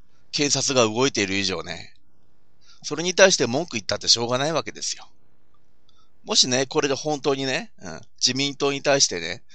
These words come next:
全くメスを入れてない状況だったらば、まあ、国策捜査だっていう切り口でね、戦うのもありなんですけれどもね。まあ、あの、官房副長官がね、うっかり、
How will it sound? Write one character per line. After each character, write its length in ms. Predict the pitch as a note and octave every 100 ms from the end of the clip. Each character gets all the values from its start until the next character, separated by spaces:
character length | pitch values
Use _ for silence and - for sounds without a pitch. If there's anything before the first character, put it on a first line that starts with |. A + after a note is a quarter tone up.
| - -
全 380 | A#2+ C#3 - F#3
く 100 | D#3+
メ 140 | E3
ス 140 | G3 E3+
を 40 |
入 80 | A2
れ 140 | G#2
て 100 | G#2+
な 160 | D3 D#3+
い 80 | E3
状 180 | A#2 A2
況 220 | - B2
だ 100 | D3+
っ 60 |
た 140 | - A#2+
ら 100 | F#2
ば、 240 | - - - - - - - - -
ま 120 | -
あ、 20 |
国 160 | - G#2+
策 220 | - A#2
捜 140 | -
査 120 | B2+ A#2
だ 120 | B2
っ 60 |
て 120 | - G2+
い 40 |
う 20 |
切 120 | F#2 G2+
り 100 | A#2
口 200 | - -
で 120 | F#2
ね、 260 | F2 B2+ - - - -
戦 360 | - A2+ - D#3
う 20 |
の 100 | C3+
も 260 | G2 F2+ -
あ 120 | - C#3+
り 80 |
な 120 | E3+ A2
ん 40 |
で 80 | G2
す 100 | -
け 100 | F#2+
れ 80 | E2+
ど 100 | -
も 80 |
ね。 220 | D#2+ F#2+ - - - - - - - - - - - -
ま 200 | - D#3
あ、 20 |
あ 60 | C#3
の、 280 | C#3 B2+ A#2 - -
官 300 | C#3 C#3+ C#3+
房 160 | C#3+
副 260 | C3+ - D3
長 220 | C#3 D#3
官 180 | C#3 G#2
が 100 | F2+
ね、 140 | F2+ -
う 80 |
っ 40 | G2+
か 180 | - C3
り、 320 | A2 F#2